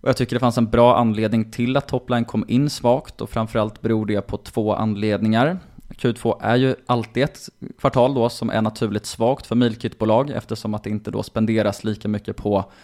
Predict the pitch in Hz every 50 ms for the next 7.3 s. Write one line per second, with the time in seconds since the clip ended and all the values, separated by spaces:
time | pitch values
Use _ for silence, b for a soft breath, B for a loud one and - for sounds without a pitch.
0 | b b b b - - 117 135 151 151 131 - - 110 - - 104 101 98 -
1 | - 104 - 107 107 101 101 76 95 104 101 98 113 120 - 135 - - 104 98
2 | 95 95 - 98 95 - 104 107 101 98 98 95 95 95 101 b b b b b
3 | b b - 104 98 95 - - 104 117 113 - - - 101 92 90 - - 101
4 | - _ - - - - 98 131 151 151 107 - - 101 101 98 98 - - 110
5 | 104 113 123 113 90 85 90 - - 98 - - - 92 104 104 98 92 101 101
6 | 101 95 95 95 - - 127 120 110 104 - 101 98 101 85 92 - - - 101
7 | 98 98 - - - -